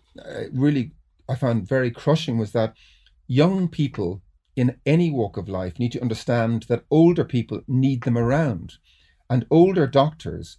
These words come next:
and older nurses need student nurses and student doctors or young, you know, young nurses and young doctors around them because they, they, they rely on their energy and their enthusiasm. And for me, the ideal working place is where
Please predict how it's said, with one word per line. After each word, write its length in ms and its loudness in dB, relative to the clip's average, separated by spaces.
and 240 2
older 340 2
nurses 760 -2
need 720 0
student 560 -2
nurses 400 -10
and 120 -10
student 380 -6
doctors 380 -8
or 80 -4
young, 300 -2
you 140 -2
know, 120 -6
young 180 2
nurses 360 -8
and 120 -10
young 180 -8
doctors 340 -6
around 460 0
them 100 -4
because 440 -6
they, 380 2
they, 180 2
they 120 4
rely 360 4
on 100 2
their 240 2
energy 420 2
and 100 -2
their 140 -2
enthusiasm. 760 -2
And 220 0
for 100 -2
me, 240 0
the 160 0
ideal 340 2
working 340 -4
place 400 -8
is 120 -6
where 140 -2